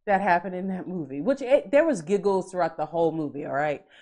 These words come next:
But there's one character who owns, like, a witchery shop, and, um,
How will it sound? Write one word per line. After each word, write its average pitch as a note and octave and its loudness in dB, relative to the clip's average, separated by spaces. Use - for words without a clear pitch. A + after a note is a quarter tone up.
But G#3+ 0
there's A#3 2
one E4 2
character B3+ 2
who A3 -2
owns, A3 -2
like, F#3+ 0
a E3+ -4
witchery A3 -4
shop, A#3+ -2
and, F3 -4
um, D#3 -4